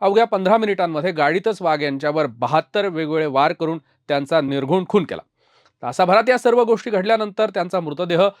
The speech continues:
सिंदवणे घाटात फेकून दिला. गुन्हे शाखेनं त्यांचं अपहरण झालेल्या ठिकाणापासून परिसरातील सर्व सीसीटीव्ही फुटेज तपासून आरोपींना अटक केली. पोलिसांना सतीश वाघ यांच्या पत्नीचा गुन्ह्यात सहभाग असल्याच्या निष्कर्षापर्यंत पोहोचले आहेत.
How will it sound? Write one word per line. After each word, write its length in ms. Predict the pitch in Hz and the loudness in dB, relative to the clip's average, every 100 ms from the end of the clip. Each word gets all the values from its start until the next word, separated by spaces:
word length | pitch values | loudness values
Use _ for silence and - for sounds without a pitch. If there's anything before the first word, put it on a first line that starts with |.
| _ | _
सिंदवणे 500 | - 214 214 233 233 | -4 -2 2 2 2
घाटात 300 | 220 175 175 165 | 0 -2 -2 0
फेकून 240 | 202 143 | 0 -2
दिला. 140 | 110 90 _ _ 131 | -10 -12 _ _ -4
गुन्हे 240 | 175 233 | 0 2
शाखेनं 420 | 247 196 208 214 214 _ _ | 2 -2 -2 -2 -4 _ _
त्यांचं 220 | 180 175 | -4 2
अपहरण 380 | 180 160 202 208 | 2 4 2 0
झालेल्या 280 | 175 165 175 | -2 -2 -2
ठिकाणापासून 680 | 160 160 170 160 160 185 180 | -2 -2 -2 0 -4 -6 -6
परिसरातील 520 | 165 156 151 143 139 | -6 -4 -4 -4 -8
सर्व 280 | - 143 160 | -8 -6 -6
सीसीटीव्ही 480 | 160 147 156 147 - | -6 -6 -4 -6 -6
फुटेज 280 | 127 139 - | -8 -8 -6
तपासून 400 | 139 185 175 120 _ _ | -2 0 0 -6 _ _
आरोपींना 480 | 170 185 202 139 135 | 2 2 2 -2 2
अटक 200 | 208 196 147 | 2 2 -2
केली. 120 | 92 - _ _ _ | -8 -20 _ _ _
पोलिसांना 460 | 190 214 262 269 285 | 2 2 2 -2 -2
सतीश 340 | 262 208 240 190 | -2 -4 -6 0
वाघ 260 | 190 220 | 2 2
यांच्या 300 | 208 185 185 | 0 -4 -4
पत्नीचा 580 | 185 175 - 175 180 170 156 | -6 -6 -6 -8 0 0 0
गुन्ह्यात 320 | 143 143 151 | -4 -4 -6
सहभाग 340 | - 143 151 160 | -6 -4 0 0
असल्याच्या 480 | 143 - 147 135 139 | -2 -4 -4 -2 -4
निष्कर्षापर्यंत 760 | 131 - 156 139 135 131 123 | -6 -10 -8 -4 -6 -6 -10
पोहोचले 380 | 120 127 123 - | -10 -12 -8 2
आहेत. 200 | 185 185 | 2 2